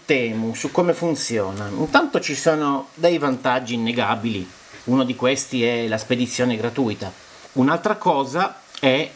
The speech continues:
la restituzione gratuita entro novanta giorni, cioè se il prodotto non vi soddisfa al cento per cento potete restituirlo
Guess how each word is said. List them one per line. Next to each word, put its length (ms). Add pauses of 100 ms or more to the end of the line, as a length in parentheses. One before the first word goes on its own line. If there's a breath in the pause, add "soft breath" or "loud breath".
(100)
la 120
restituzione 640
gratuita 680
entro 320
novanta 400
giorni, 560
cioè 280
se 220
il 260
prodotto 540
non 240
vi 120
soddisfa 600
al 60
cento 300
per 180
cento 320
potete 340
restituirlo 680